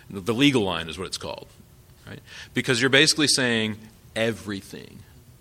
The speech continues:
I give you access to my life to do irreparable harm, but also incredible good."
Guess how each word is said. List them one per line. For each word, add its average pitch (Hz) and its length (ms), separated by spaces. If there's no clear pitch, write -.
I 113 80
give 113 200
you 117 220
access 139 520
to - 100
my 117 200
life 104 580
to 123 100
do 110 260
irreparable 110 600
harm, 107 340
but 98 140
also 95 400
incredible 85 500
good." 78 260